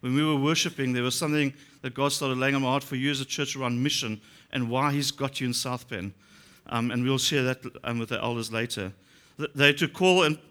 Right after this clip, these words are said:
they, they, they're called in plurality of team to equip this community of faith to live in harmony with God's word and to ensure that the word of God is rightly proclaimed and taught. They are to serve impartially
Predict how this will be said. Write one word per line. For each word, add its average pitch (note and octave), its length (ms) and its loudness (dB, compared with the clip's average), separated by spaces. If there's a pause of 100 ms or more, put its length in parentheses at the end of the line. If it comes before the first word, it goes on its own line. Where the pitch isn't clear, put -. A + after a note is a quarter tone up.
they, D3 160 0 (120)
they, D3 200 -2 (160)
they're C#3 120 6
called F#3 360 6
in D#3+ 100 2
plurality F3 640 2
of E3 140 -4
team C#3 360 -2 (260)
to E3 100 2
equip G3+ 340 4
this G3+ 220 0
community D3 480 0
of C3 120 -4
faith A2+ 380 -4 (300)
to E3+ 120 2
live D#3+ 200 6
in F#3+ 80 6
harmony E3+ 380 4
with E3 140 -4
God's C#3+ 320 -2
word A#2 300 -2 (220)
and C3+ 140 0
to D#3 80 2
ensure G3 400 4
that G3 160 -2
the D#3 80 0
word D3+ 160 0
of C#3 120 -4
God C#3 180 0
is B2+ 200 -2
rightly C#3 520 -6
proclaimed A#2+ 680 -6 (260)
and B2 200 -6
taught. G#2+ 320 -8 (320)
They D#3+ 80 6
are D3+ 80 6
to D#3 100 2
serve F#3+ 440 6
impartially F#3+ 840 0